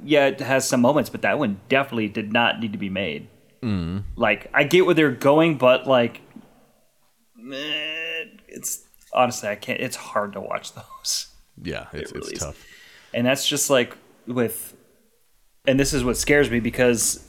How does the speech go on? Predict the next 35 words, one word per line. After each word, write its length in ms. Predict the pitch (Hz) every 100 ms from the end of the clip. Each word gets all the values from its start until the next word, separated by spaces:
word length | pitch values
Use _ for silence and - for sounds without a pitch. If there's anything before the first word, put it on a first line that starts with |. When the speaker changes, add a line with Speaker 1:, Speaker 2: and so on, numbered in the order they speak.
| -
Speaker 1:
Hollywood 480 | - 156 147 139 143
is 80 | -
kinda 240 | 135 123
doing 220 | 120 123 123
that, 160 | 117
like, 240 | 110 113 -
"Oh, 180 | - -
this 160 | - -
franchise 500 | 226 202 196 180 147
was 140 | 135
good, 220 | 147 156
let's 260 | 175 196 -
revamp 300 | 165 185 190
it." 120 | 123
Like, 240 | 113 113 - _ _ _ - -
one 260 | 131 135
that 100 | 131
comes 200 | 117 135
to 80 | 117
mind 260 | 120 147 170
is 120 | 110
Indiana 320 | 120 123 123
Jones 260 | 110 131 120
and 80 | 117
the 60 |
Kingdom 260 | 107 131 123
of 60 | 113
the 60 |
Crystal 260 | 131 - 120
Skull. 400 | - 165 76 - _ _ _ _ - - - _ _ _ _ _ _ _ _ _ _ _ _ _ _ _ _ - -
Was 160 | 147
I 80 | 147
excited 440 | 139 - 156 202
for 180 | 254 240
it? 100 | -